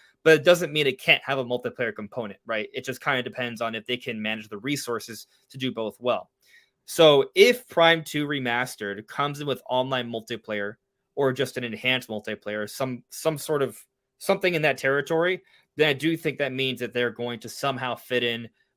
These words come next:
multiplayer into Prime four, but I'm not expecting that. But I'm keeping my eyes peeled.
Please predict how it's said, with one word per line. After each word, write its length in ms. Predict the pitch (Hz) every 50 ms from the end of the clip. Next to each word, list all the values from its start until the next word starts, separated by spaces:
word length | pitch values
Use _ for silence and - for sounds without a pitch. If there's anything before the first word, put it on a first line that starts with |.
| - -
multiplayer 500 | 127 131 123 - 131 120 - 123 120 113
into 120 | 110 107
Prime 300 | - - 113 104 101 101
four, 340 | - - 107 107 110 107 - _ _ _ -
but 120 | - 190 185
I'm 120 | 185 185
not 140 | 185 180 170
expecting 500 | 165 - - 135 120 - - 104 95 95
that. 160 | - - - _ _ _ _ _ _ _ _ _ _ _ _ _ _ _ _ _ _ _ _ _ _ _ _
But 80 | - 123
I'm 80 | 123 113
keeping 200 | - 135 135 156
my 180 | 156 156 156 147
eyes 180 | 131 120 -
peeled. 220 | - 95 90 90